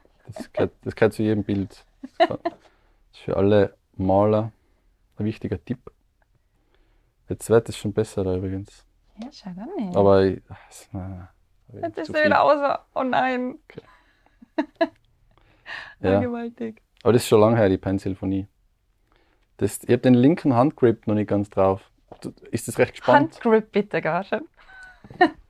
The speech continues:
Speaker 2: Ja, genau, du musst es spannen. Auf der linken Hand musst du es spannen. Aber es schaut echt schon richtig gut aus, muss man jetzt mal schon sagen, gell? Für das, dass du das jetzt
Speaker 1: Ja.
Speaker 2: hast. Das wird auch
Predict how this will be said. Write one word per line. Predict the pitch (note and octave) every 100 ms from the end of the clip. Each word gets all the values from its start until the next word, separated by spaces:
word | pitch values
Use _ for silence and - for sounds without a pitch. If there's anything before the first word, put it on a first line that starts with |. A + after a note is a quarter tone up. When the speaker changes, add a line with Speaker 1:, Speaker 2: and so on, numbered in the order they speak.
| _ - - D4
Speaker 2:
Ja, | G3+
genau, | G3+ B3 G3
du |
musst | A3 B3+
es | A#3+
spannen. | - F3 F#3 D3+ E3 - _ _ -
Auf | F#3+
der | G#3
linken | G#3+ C#4 - A#3
Hand | A3 A#3+ _ _ -
musst | G3
du | F#3+
es |
spannen. | - F3 D#3+ D3+ D#3 E3 _ _ _ _ _ _ _ _ _ _ _ _ _ _ _ _ _ _ _
Aber | F#3+ G3
es | G#3 G3+
schaut | - G#3 -
echt | - A#3+ -
schon | B3
richtig | G3 C4+ - - D4+
gut | - C4+ D#4
aus, | - D4 A3+ -
muss | A3+ A#3
man | A3+
jetzt | -
mal | A3+ G3+ G#3
schon | B3
sagen, | A#3+ A#3+ F#3+
gell? | E3+ G3 A#3+ _ _ _ _
Für | G#3+
das, | A3 -
dass | G3+
du | G3
das | G3
jetzt | - G3+
Speaker 1:
Ja. | F#2+
Speaker 2:
hast. | F#2+ F#2+ - _ _ _ _ _ _ _ _ _ _ _ _ _ _ _ _ _ -
Das | G3+
wird | G#3
auch | G#3